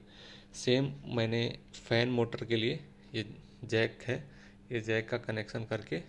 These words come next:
छोड़ दिया है। ये देख लीजिए, आप देख सकते हैं ये वन, टू, थ्री, फोर, चार केबल है। आप देख सकते हैं ये रनिंग है,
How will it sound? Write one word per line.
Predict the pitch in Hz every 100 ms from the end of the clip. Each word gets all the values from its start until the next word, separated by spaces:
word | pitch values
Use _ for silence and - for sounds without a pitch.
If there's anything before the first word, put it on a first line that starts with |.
| -
छोड़ | - 104
दिया | 98 110 107
है। | 135 - - - - -
ये | 110
देख | 104 107
लीजिए, | 104 101
आप | 101 104
देख | 107 107
सकते | - - 110
हैं | 101 - - - - - - - - - - - -
ये | 113 - - - - - - - - - - - - - - - - - - - - - -
वन, | 120 110 110 123 117 -
टू, | 113 110 120 - -
थ्री, | - 117 120 139 - - - - -
फोर, | - 104 95 - - - - -
चार | 110 110
केबल | 113 123 113 117
है। | 156 - - - - - - - -
आप | 110
देख | 107 120
सकते | - 110 -
हैं | 113
ये | 110 107
रनिंग | 104 107 120
है, | 117 -